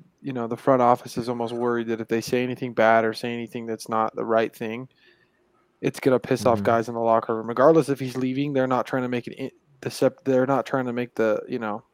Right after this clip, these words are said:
Speaker 1: separation any worse than it already is gonna be with the locker room and the guys in the locker room. I could be wrong, but I have a feeling that, you know, they're not trying to piss off any of the guys in the locker room and ruffle any feathers that way because the guys seem to really like Jimmy. So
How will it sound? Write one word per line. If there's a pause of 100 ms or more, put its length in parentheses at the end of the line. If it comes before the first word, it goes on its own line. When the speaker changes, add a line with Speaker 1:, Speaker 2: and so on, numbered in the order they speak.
(120)
Speaker 1:
separation
any
worse
than
it
already
is
gonna
be (300)
with
the
locker
room
and
the
guys
in
the
locker
room. (880)
I
could
be
wrong,
but
I
have
a
feeling
that, (100)
you
know,
they're
not
trying
to
piss
off
any
of
the
guys
in
the
locker
room
and (680)
ruffle
any
feathers
that
way
because
the
guys (420)
seem
to
really
like
Jimmy.
So